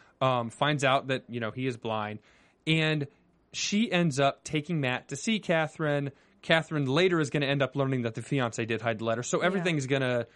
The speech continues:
Speaker 1: as well as it could, kind of turn out okay. It's not maybe the fairy tale love story
Speaker 2: <laughs>
Speaker 1: of, like, meeting and falling in love. There were a couple hiccups along the way.
Speaker 2: Right.
Speaker 1: But it worked out
Speaker 2: So
Speaker 1: for the
Speaker 2: Tate
Speaker 1: two
Speaker 2: was
Speaker 1: of them.
Speaker 2: kinda right.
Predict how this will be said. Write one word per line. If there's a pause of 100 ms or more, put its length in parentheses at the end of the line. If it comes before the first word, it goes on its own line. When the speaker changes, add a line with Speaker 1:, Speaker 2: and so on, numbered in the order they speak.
(380)
Speaker 1:
as
well
as
it
could,
kind
of
turn
out
okay.
It's
not
maybe
the
fairy
tale
love
story
Speaker 2:
<laughs>
Speaker 1:
of,
like,
meeting
and
falling
in
love.
There
were
a
couple
hiccups
along
the
way.
Speaker 2:
Right. (240)
Speaker 1:
But
it
worked
out
Speaker 2:
So
Speaker 1:
for
the
Speaker 2:
Tate
Speaker 1:
two
Speaker 2:
was
Speaker 1:
of
them.
Speaker 2:
kinda
right.